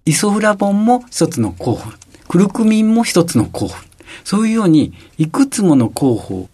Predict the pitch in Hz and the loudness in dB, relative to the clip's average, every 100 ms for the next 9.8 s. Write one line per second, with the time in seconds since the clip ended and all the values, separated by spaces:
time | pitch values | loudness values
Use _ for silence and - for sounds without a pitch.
0 | _ 185 220 220 226 214 208 185 196 190 | _ 0 0 0 0 2 2 2 2 0
1 | 202 185 226 175 - _ _ - 190 240 | -2 -4 -4 -4 -6 _ _ -4 0 2
2 | 247 233 233 - _ 127 139 120 95 - | 2 2 -2 -6 _ 0 2 2 0 -6
3 | - 101 92 - - _ - 180 254 202 | -8 -8 -8 -14 -20 _ -2 4 4 4
4 | 127 120 113 113 110 104 92 90 156 - | 4 4 2 2 0 -2 -2 -4 -4 -8
5 | _ 117 110 101 - 95 87 165 190 202 | _ -2 -2 -4 -6 -6 -2 0 0 0
6 | 214 208 185 170 170 170 165 - 151 143 | 0 0 0 2 2 2 -2 2 0 2
7 | 135 135 131 - - - 180 233 180 - | 0 0 -2 -8 -8 -4 0 4 4 2
8 | - - 120 135 120 120 123 190 127 117 | -6 -6 -2 0 0 2 2 2 2 2
9 | - 101 98 - 117 104 92 - | 2 -4 -4 -2 0 2 0 -6